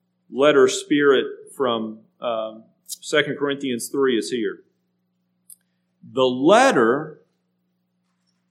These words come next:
or the outward, or the shadow here is the outward circumcision. Okay? The, the, the mark that God gave his people through Abraham.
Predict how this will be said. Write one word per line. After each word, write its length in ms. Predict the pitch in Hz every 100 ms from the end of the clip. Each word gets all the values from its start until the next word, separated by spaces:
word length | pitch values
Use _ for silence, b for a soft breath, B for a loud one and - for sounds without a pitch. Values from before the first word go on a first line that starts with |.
| _ _ _ -
or 160 | 123
the 260 | 139 147 151
outward, 540 | 170 196 233 - 147 147
or 220 | 143 135
the 100 | 123
shadow 560 | - 202 220 240 143 120
here 260 | 131 123
is 220 | 131 131
the 240 | 135 139 139
outward 460 | 151 165 156 139 139
circumcision. 840 | 151 131 117 104 104 98 - - _ _ _ _ _ _ _ _ _
Okay? 180 | 131 139
The, 220 | 135 127 -
the, 220 | 135 131 143
the 20 |
mark 600 | 135 156 180 175 147 -
that 360 | 147 139 - -
God 340 | 147 151 165 160
gave 240 | 151 147
his 180 | 156 151
people 680 | - 139 123 123 120 131 _ _ _ _
through 320 | 135 143 165
Abraham. 720 | 160 147 131 110 107 95 90